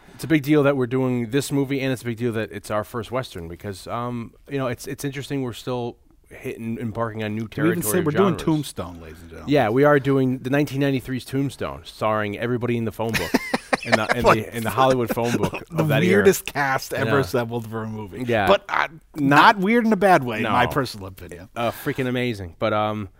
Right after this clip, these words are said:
Speaker 1: yeah, it's, it's, it's, you know, we haven't, have we done a musical?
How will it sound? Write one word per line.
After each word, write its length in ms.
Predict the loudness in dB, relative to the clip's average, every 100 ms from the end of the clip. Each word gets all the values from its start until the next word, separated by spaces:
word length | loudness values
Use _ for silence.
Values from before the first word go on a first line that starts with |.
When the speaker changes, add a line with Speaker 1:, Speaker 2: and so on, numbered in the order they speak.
| _ _ _ 2
Speaker 1:
yeah, 180 | 4
it's, 260 | 4 0 -4
it's, 360 | -6 -6 -10 -6
it's, 680 | -8 -6 -8 -10 -12 -16 -20 -20 _ _
you 100 | -4
know, 120 | -2 0
we 140 | -2
haven't, 300 | -2 -4 -4
have 120 | -6
we 80 | -6
done 120 | -4
a 60 | -4
musical? 480 | -6 -8 -10 -10